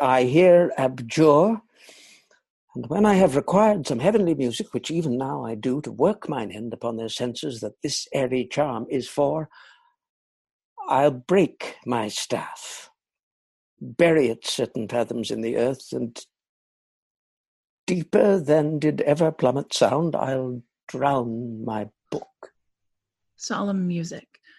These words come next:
Speaker 2: Re-enter Ariel before, then Alonso with a frantic gesture, attended by Gonzalo, Sebastian, and Antonio in like manner,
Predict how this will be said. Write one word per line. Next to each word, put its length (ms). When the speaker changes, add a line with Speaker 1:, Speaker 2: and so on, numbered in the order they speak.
Speaker 2:
Re-enter 420
Ariel 420
before, 540
then 180
Alonso 600
with 140
a 40
frantic 460
gesture, 480
attended 440
by 120
Gonzalo, 680
Sebastian, 640
and 120
Antonio 600
in 240
like 200
manner, 400